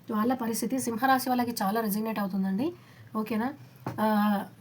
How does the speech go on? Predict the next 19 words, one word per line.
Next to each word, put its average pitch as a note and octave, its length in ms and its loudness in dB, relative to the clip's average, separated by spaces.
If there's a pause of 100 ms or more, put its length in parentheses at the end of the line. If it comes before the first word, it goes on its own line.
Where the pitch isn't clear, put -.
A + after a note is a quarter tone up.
ఎవరైతే A#3 440 0
Queen C4+ 200 2
of C4+ 120 -6
Pentacles, G3 640 -2
డీఎఫ్ A#3 680 -2 (220)
ఉన్నారో G#3+ 400 4 (340)
చాలా A3 200 2
ఆలోచిస్తున్నారు, G#3+ 600 0
రాత్రి G3 320 0
మగలు G3 260 0
ఏడుస్తున్నారు. G3+ 580 0 (140)
ఎస్, F#3 300 -2
దాంట్లో F#3+ 260 -2
నేను F#3 200 2
కూడా F3+ 100 4
ఉన్నా. E3+ 180 -8 (640)
నేను A#3 120 4
ఒప్-, - 200 -4
ఒప్పుకుంటా, A3+ 500 0